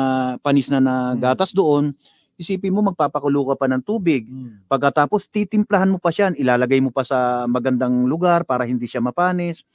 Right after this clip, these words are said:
Speaker 1: saka mo ipapadede sa ating mga anak. Ngayon, ang masakit nito, sir,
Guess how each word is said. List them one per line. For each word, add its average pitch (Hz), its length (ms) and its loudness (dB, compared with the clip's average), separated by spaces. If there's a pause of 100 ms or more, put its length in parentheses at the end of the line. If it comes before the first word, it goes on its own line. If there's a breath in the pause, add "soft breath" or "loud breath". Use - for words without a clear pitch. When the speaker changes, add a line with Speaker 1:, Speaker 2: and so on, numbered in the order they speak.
(220 soft breath)
Speaker 1:
saka 175 320 -4
mo 175 120 2
ipapadede 139 640 0
sa 120 460 -2
ating 113 240 -6
mga 113 260 -4
anak. 113 200 -4 (500 soft breath)
Ngayon, 160 420 2 (320)
ang 220 160 -2
masakit 214 360 0
nito, 160 280 -2
sir, 127 240 -6